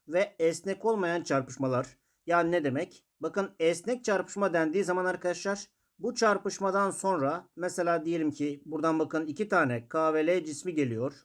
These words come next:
Bunlar çarpışmadan sonra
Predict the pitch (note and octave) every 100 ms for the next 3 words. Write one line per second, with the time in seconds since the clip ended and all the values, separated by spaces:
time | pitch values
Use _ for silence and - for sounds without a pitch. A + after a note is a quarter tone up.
0 | _ _ _ _ _ _ - D#3 E3 G#3
1 | - E3+ D#3+ D#3 F3 G3 A3+ A3+ F3+ F3
2 | G#3+